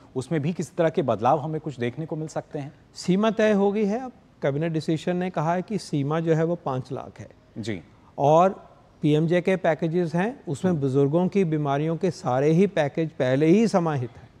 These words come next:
Speaker 1: जी।
Speaker 2: क्योंकि पहले भी तो ये सेवाएं दे रहे थे जो अभी तक के लाभार्थी हैं।
Speaker 1: हम्म।
Speaker 2: तो वो तय हो गया है। अब तो जो लाभार्थी हैं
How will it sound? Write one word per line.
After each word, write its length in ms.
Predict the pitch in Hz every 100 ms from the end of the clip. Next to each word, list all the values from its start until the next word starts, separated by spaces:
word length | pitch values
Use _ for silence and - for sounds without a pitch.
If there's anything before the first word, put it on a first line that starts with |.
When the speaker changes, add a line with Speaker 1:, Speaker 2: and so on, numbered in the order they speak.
| -
Speaker 1:
जी। 200 | 123 107
Speaker 2:
क्योंकि 220 | 135 127
पहले 340 | 160 131 143 170
भी 100 | 196
तो 100 | 202
ये 140 | 196
सेवाएं 400 | 180 175 156 156
दे 140 | 147
रहे 200 | 143 143
थे 160 | 135 147
जो 120 | 139
अभी 160 | 123 139
तक 160 | 147
के 80 | 143
लाभार्थी 480 | 143 135 135 135 156
हैं। 200 | 151 147 - -
Speaker 1:
हम्म। 200 | 151 107 87
Speaker 2:
तो 160 | 175 165
वो 580 | 131 127 175 196 185 - - _ _ - 170
तय 140 | 170 170
हो 220 | 160 160
गया 160 | 170
है। 240 | 160 175 -
अब 100 | 139 - -
तो 360 | 240 220 - - - 175
जो 200 | 156 170
लाभार्थी 600 | 143 120 123 123 - 135
हैं 260 | 117 101